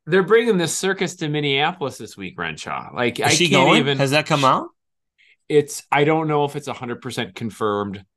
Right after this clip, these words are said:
Speaker 1: Uh, the assumption is that she is. Ticket prices, uh, for the, you know, it's the Chiefs. They're Super Bowl champions, right? Patrick
Speaker 2: Right.
Speaker 1: Mahomes, right? Travis, big names. They're already through the roof. You
Speaker 2: I
Speaker 1: can't
Speaker 2: saw that your, uh, your defensive back that got cooked said,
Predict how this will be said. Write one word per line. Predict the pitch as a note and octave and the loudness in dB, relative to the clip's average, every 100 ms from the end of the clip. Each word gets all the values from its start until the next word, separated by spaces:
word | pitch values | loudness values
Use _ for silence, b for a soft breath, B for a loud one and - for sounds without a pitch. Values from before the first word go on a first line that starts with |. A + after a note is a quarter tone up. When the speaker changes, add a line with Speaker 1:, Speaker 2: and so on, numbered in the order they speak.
| _ - | _ -4
Speaker 1:
Uh, | A#2+ A2+ | -2 0
the | A2+ | 0
assumption | G#2+ C#3+ C3+ - C3+ | -2 0 -2 -2 -6
is | A2 | -6
that | A#2 G2+ | -6 -6
she | B2 A2+ | -2 -2
is. | G2+ - B B - | -2 -6 B B -2
Ticket | G#3 A3+ A3 | 0 0 -2
prices, | D#3+ D#3+ D3+ D3 B2 A2+ - _ - | 2 2 2 0 -4 -6 -14 _ -4
uh, | B2+ A#2 | 0 0
for | - D3+ | 2 2
the, | C3 G#2 - | 2 -2 -8
you | - E3+ | -10 -4
know, | A2+ A2+ - _ - | -4 -4 -10 _ -12
it's | C#3+ | -12
the | D#3 | -8
Chiefs. | D3 A3 B3 - - | -4 0 0 0 -4
They're | C3 B2+ | -4 -4
Super | - G3 D3 | -4 -6 -2
Bowl | D#3+ | -2
champions, | D3+ E3+ F#3 E3+ A2 F2 G#2+ | 0 -2 -2 -2 -4 -6 -4
right? | B2+ C#3 - | -4 -6 -4
Patrick | C3+ G#2+ G#2 | -2 -2 -2
Speaker 2:
Right. | C#3+ | -2
Speaker 1:
Mahomes, | C3+ D#3+ D3 G2+ | 0 0 -2 -4
right? | A#2+ - | -8 -2
Travis, | B2+ - | -2 -2
big | A#2+ E3 | -6 -4
names. | D#3+ E3 A#2+ - - B B B | -2 -2 -4 -8 -18 B B B
They're | C#3 D3 | 2 4
already | F#3 G3 | 4 2
through | F3+ C3 D3 | -4 -2 -2
the | C3+ | 0
roof. | G#2+ C3+ A2+ - - _ _ _ _ _ _ _ _ - | 0 0 -2 -6 -20 _ _ _ _ _ _ _ _ -4
You | |
Speaker 2:
I | C3 | 0
Speaker 1:
can't | |
Speaker 2:
saw | C#3+ E3 G3 | 4 4 4
that | G3 F#3 - | 2 -2 -2
your, | D#3+ D#3 | -2 0
uh, | C#3+ C3 A2 | 2 0 0
your | B2 A#2+ | -4 -2
defensive | B2+ C#3+ D#3+ D3+ C3+ A2 | -4 -4 -6 -8 -8 -2
back | B2 D3+ | -2 -2
that | - B2 | -6 -6
got | G#2+ - | -6 -8
cooked | - D#3 D#3 | -4 -4 -4
said, | - - G2+ F2 | -8 -4 -4 -4